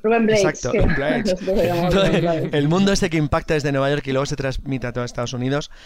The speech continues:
Speaker 2: y donde actualmente es que está, es que Nueva York es casi una ciudad latina ya actualmente. Yo no sé qué porcentaje puede tener población hispana, treinta, treinta y cinco por ciento. Es brutal. Tienes, y sigue a más según va pasando el tiempo.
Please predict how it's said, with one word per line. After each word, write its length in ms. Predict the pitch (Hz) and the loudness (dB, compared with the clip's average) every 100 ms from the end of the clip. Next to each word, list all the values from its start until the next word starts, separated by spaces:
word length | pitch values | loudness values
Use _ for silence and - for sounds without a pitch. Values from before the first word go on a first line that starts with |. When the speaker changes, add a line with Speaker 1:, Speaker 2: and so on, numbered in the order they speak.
| - - | -20 -6
Speaker 2:
y 100 | 143 | -2
donde 240 | 135 123 | 0 -2
actualmente 460 | 123 - 123 123 131 | -4 -4 -4 -4 -6
es 60 | |
que 60 | - | -8
está, 140 | 123 | -10
es 280 | - 135 123 | -12 -12 -10
que 80 | - | -6
Nueva 280 | 127 123 120 | -4 -2 -4
York 40 | |
es 80 | 117 | -6
casi 180 | - 139 | -8 -6
una 100 | 143 | -6
ciudad 160 | 127 123 | -4 -6
latina 280 | 117 170 151 | -6 -6 -6
ya 100 | 120 | -8
actualmente. 500 | - 120 151 156 120 - - - | -8 -8 -8 -10 -16 -18 -20 -12
Yo 120 | 131 131 | -4 -2
no 40 | |
sé 120 | 143 | -2
qué 80 | 139 | -4
porcentaje 480 | 131 127 131 127 127 | -4 -4 -4 -4 -4
puede 100 | 123 | -4
tener 120 | 127 | -4
población 240 | 123 127 127 | -2 -4 -4
hispana, 300 | 113 156 151 | -6 -4 -4
treinta, 360 | 107 143 160 123 | -4 -6 -6 -6
treinta 180 | 120 117 | -6 -8
y 40 | |
cinco 120 | 135 127 | -8 -8
por 100 | 113 | -6
ciento. 340 | 147 139 117 - - - | -8 -8 -12 -14 -14 -8
Es 140 | 147 | -4
brutal. 460 | 147 123 156 151 - - | -2 -2 -4 -4 -12 -14
Tienes, 260 | - 143 143 | -6 -2 -2
y 80 | - | -4
sigue 260 | 135 165 165 | -4 -2 0
a 80 | 135 | 0
más 300 | 165 175 - | 0 -4 -6
según 220 | 139 139 | -4 -4
va 80 | 131 | -2
pasando 320 | 131 139 127 | -4 -4 -4
el 80 | 117 | -4
tiempo. 340 | 143 143 117 | -6 -6 -10